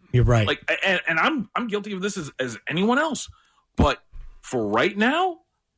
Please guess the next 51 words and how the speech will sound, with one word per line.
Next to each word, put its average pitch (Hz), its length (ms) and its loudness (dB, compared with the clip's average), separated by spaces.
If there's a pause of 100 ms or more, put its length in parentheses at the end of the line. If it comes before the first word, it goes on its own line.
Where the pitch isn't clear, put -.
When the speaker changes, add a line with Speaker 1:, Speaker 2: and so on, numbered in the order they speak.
(140)
Speaker 2:
he, 165 320 -16
he's 190 300 -4
the 349 80 0
best 320 240 0
player 330 200 0
in 320 120 0
the, 254 260 -4
in 247 100 2
the 277 80 -2
league 339 300 2
right 165 200 2
now, 180 200 -2
and 165 100 -4
he 214 160 0
should 262 380 0
be, 202 360 0 (160)
even 160 200 0
though 175 80 2
I 165 100 4
think 160 200 -8
it's 127 120 -6
a 113 40 -6
little 127 180 -2
too 170 160 0
early 180 200 4
to 180 40 -10
talk 214 160 2
about 185 200 2
N 156 100 0
B 113 260 4
A 98 140 0
M 113 120 0
V 98 120 0
P - 180 0
stuff. - 340 -2 (200)
Speaker 1:
Right. 123 280 4
Speaker 2:
He 311 300 0
should 240 500 0
be 107 480 -2 (320)
the 151 480 -4
front 247 400 0
runner 139 420 0
for 139 360 0
M 160 180 -2
V 151 200 -2
P 208 180 -4
right 139 240 2
now 117 160 2
because 151 380 -4
he's 226 260 -4
doing 107 460 0